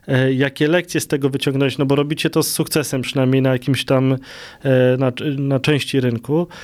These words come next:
Mm, no bo generalnie panuje raczej takie przekonanie, że no w pewne domeny się nie wchodzi, bo i tak się przegra, tak?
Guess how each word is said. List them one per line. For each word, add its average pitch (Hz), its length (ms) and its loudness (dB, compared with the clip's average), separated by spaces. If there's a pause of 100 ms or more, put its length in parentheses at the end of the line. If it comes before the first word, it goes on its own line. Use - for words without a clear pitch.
(280)
Mm, 131 680 2 (120)
no 147 100 -2
bo 160 200 0
generalnie 156 560 0
panuje 156 340 2
raczej 151 240 0
takie 156 240 -2
przekonanie, 151 640 0
że 147 640 4
no 147 180 0
w - 180 -14
pewne 156 360 2
domeny 147 360 2
się - 120 -2
nie 147 120 2
wchodzi, 139 320 0
bo 143 140 2
i 135 60 2
tak 131 180 -2
się 139 120 -2
przegra, 104 480 -4
tak? 127 260 -4